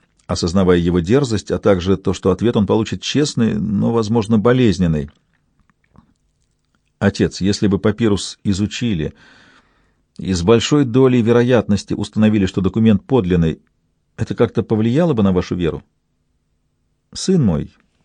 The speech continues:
улыбаясь, ответил отец Мартин, «разве тот, кто ежечасно получает подтверждение того, что Христос поистине существует, должен переживать, что случилось с земными костями?»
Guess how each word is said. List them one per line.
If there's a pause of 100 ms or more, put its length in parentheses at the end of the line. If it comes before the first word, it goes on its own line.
(180)
улыбаясь,
ответил
отец
Мартин, (1120)
«разве
тот,
кто
ежечасно
получает
подтверждение
того,
что
Христос
поистине
существует, (1040)
должен
переживать,
что
случилось
с
земными
костями?»